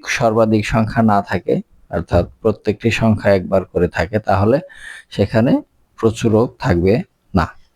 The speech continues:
এখানে নব্বই আছে দুইবার, পঁচানব্বই আছে চারবার এবং বাকি নম্বরগুলো আছে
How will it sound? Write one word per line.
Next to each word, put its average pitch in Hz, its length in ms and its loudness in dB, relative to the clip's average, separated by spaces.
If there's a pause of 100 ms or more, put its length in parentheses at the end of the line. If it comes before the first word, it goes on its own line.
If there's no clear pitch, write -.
(680)
এখানে 123 320 0
নব্বই 131 320 2
আছে 135 200 0
দুইবার, 120 460 2
পঁচানব্বই 113 560 2
আছে 117 360 2 (300)
চারবার 104 520 2
এবং 98 180 2
বাকি 101 300 -2
নম্বরগুলো 98 560 2
আছে - 360 -2